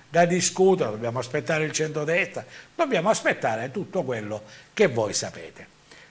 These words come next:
Tra le altre cose abbiamo i soliti problemi. L'onorevole Minaldo ci informa che la Siracusa Gela, il tratto Rosolini-Modica, è di nuovo fermo.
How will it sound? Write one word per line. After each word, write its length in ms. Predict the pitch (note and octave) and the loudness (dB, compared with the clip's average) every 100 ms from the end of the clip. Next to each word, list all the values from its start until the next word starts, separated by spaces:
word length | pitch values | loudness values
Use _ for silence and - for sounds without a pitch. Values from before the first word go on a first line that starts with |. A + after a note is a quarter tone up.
| - - - | -20 -20 4
Tra 180 | E4 | 6
le 80 | F4 | 8
altre 300 | C4 - B3 | 8 6 0
cose 300 | F#3 F3 - | 2 2 0
abbiamo 320 | C#4+ G#3+ F3+ | 0 0 0
i 40 | E3+ | 2
soliti 320 | F3+ E3 D#3+ | 2 2 0
problemi. 720 | D#3 D3+ C#3+ C#3+ C#3 C#3 C#3 - - - - - | 2 0 4 4 4 -2 -8 -16 -20 -20 -20 -14
L'onorevole 640 | C3+ C#3+ D3+ E3+ G3+ D3 D3 | -2 2 4 6 6 6 6
Minaldo 500 | A#3+ F4 E4+ A#3+ G3 | 4 6 6 6 2
ci 180 | - D4 | 4 2
informa 640 | D#4+ - A3+ E3+ C#3+ F3 | 0 4 4 4 2 -2
che 220 | F3 G3 D3 | 2 2 4
la 300 | D3+ C#3 - - - _ | 2 2 -2 -16 -20 _
Siracusa 720 | - D3 G#3+ A#3+ F3+ G#2+ - - | -4 0 4 4 2 -2 -8 -16
Gela, 520 | A#2 B2+ E3 G#2+ F2 - | 0 4 6 4 -4 -12
il 200 | B2 A#2 | -12 -10
tratto 420 | - F#3 - - G#2+ | 0 2 2 -4 -8
Rosolini-Modica, 960 | C#3 G3+ B3 A3 D4+ D3 G#2+ G2+ - - - - - | -4 -4 -2 -4 -4 -4 -4 -10 -14 -4 -2 -2 0
è 120 | G#3+ | 0
di 140 | F#3 | 2
nuovo 320 | A3+ B2 G2 F#2 | 2 0 -4 -8
fermo. 460 | F2+ - - F2 | -10 -12 -14 -18